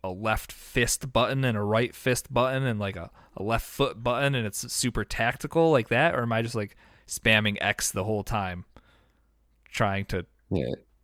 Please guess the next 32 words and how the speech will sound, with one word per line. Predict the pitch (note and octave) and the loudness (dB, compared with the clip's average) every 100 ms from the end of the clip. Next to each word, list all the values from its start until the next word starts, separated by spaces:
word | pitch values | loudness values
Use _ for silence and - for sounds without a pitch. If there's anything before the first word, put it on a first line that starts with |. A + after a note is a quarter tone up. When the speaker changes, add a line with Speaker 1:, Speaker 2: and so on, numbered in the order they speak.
| _ - | _ -14
Speaker 1:
kill | - A2 | -2 0
people? | F#2+ D#2+ D2+ - - | 0 -4 -6 -12 -4
I | A2 | -2
don't | G#2 | 0
know. | G2+ E2 - - - - | -2 -6 -14 -20 -20 -6
Speaker 2:
It | D#2+ | 0
looks | E2 F#2+ F2 | 2 4 4
Speaker 1:
Uh, | |
Speaker 2:
like | E2+ E2 | 4 2
Streets | - - - F#2 F#2+ F#2 | -2 0 2 4 4 4
of | E2 | 2
Hallway | - E2 E2 D#2+ D2 | 4 6 6 4 2
four. | - D#2+ D2 C#2+ F2 _ _ _ - | -2 -2 -2 -4 -12 _ _ _ -10
Speaker 1:
Yeah. | A#2+ - - - - | -8 -6 -8 -10 -2
The | C#3 | 2
one | C#3 | 2
interesting | C#3+ C#3 - C#3 C3+ | 2 -2 -2 -2 0
thing | C3+ C3 | 0 2
they | B2 | 4
showed | A#2+ C#3 B2 A#2+ A2+ A2 | 4 6 8 8 4 -4
is | - D#2+ G2+ G#2 G#2+ | -10 -8 -4 -4 -4
when | B2+ A#2+ A#2 A2+ | -2 0 0 -2
he | A2 A#2 G#2+ G#2 G#2 | -4 -2 0 -2 -6
finally | - C3 B2+ B2+ A2+ | -6 -2 0 0 2
went | A#2 A2 | 2 2
down | A#2 A#2 B2+ | 2 4 4
and | A#2+ | 4
got | A2 F#2+ | 0 0
killed | - C3 A#2+ | 4 4 4
or | G#2+ | 2
whatever, | G#2 G2+ G#2+ - - - - _ - | 0 0 -4 -6 -18 -20 -20 _ 0
uh, | G2+ G2+ | 2 2